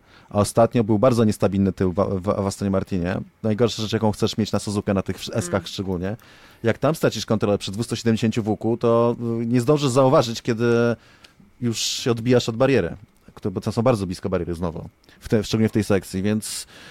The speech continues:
Speaker 1: więc po czymś takim moim zdaniem wszystkie osoby, które skreślają Strolla i chcą go jakby, chcą, żeby po-, poszedł grać w tenisa, mogą jakby ostatecznie dostać, e, ten, doznać satysfakcji.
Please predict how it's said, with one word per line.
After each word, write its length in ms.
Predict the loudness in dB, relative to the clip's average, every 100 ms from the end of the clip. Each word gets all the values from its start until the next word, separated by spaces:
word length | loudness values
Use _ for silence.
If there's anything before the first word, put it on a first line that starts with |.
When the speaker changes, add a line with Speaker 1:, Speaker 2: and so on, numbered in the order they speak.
| -8 0
Speaker 1:
więc 180 | 0
po 120 | 4 2
czymś 220 | 4 2
takim 300 | 2 2 2
moim 220 | 4 2
zdaniem 640 | 4 2 2 0 -2 -6
wszystkie 340 | -8 -10 -4 -4
osoby, 280 | -2 -4
które 360 | -4 -2 0 -2 -4 -20 -20 -14
skreślają 580 | -2 0 2 4 6 4
Strolla 340 | 2 2 2
i 40 |
chcą 220 | 0 0 2
go 160 | 2
jakby, 440 | 2 2 0 0 -2 -6 -12 -14
chcą, 320 | -4 0 0
żeby 200 | 0 0
po-, 220 | 0 -2 -4
poszedł 300 | -2 -2 2
grać 200 | 0 2
w 40 |
tenisa, 460 | 0 0 2 2 2
mogą 380 | 0 2 0
jakby 460 | 0 -2 0 2 2
ostatecznie 540 | 0 -4 -2 -4 -2
dostać, 500 | -4 -2 -2 -4 -6 -14 -20 -20 -20 -20 -20 -20 _ -20 -12
e, 40 | -2 0 2 2 2 2 0
ten, 420 | 0 0 0 -4 -8 -14 _ -20 -20 -20 -20 _ _ _
doznać 360 | -6 -4 -2 -2
satysfakcji. 640 | -2 -6 -2 -2 -2 -14